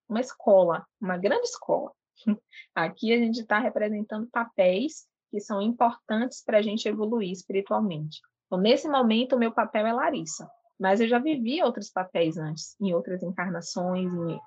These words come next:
em outros planetas ou em outros países também. Então, nesse momento, Rebeca tá, né, vivendo ali o papel dela de Rebeca, com o mapa natal que ela trouxe pra essa encarnação, com os resgates kármicos que ela trouxe pra essa encarnação.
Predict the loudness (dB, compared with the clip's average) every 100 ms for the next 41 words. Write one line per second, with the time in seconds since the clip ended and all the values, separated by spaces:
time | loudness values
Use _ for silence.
0 | -4 2 4 2 -2 -2 -2 0 0 0
1 | -2 -2 0 2 2 2 0 -2 -6 -4
2 | -2 0 0 0 -2 -10 -8 -4 -4 -2
3 | -4 -6 _ -6 -4 -2 -2 0 2 2
4 | 4 4 4 2 0 2 4 4 4 4
5 | 0 -6 -4 -2 -2 -4 -10 _ _ _
6 | -10 -6 -2 -2 -2 0 2 2 2 -2
7 | 0 2 2 2 2 2 0 4 4 4
8 | 0 -16 _ -2 2 4 2 2 -4 -2
9 | -2 -4 -4 -6 -4 -6 -6 -4 -2 -2
10 | -4 -8 -6 -6 -8 -8 -4 -4 -4 -4
11 | -4 0 0 0 -2 -2 -2 -6 0 2
12 | 2 -2 -10 -4 0 0 -2 -6 -6 -4
13 | -4 -4 -6 -6 -8 -8 -4 -4 -4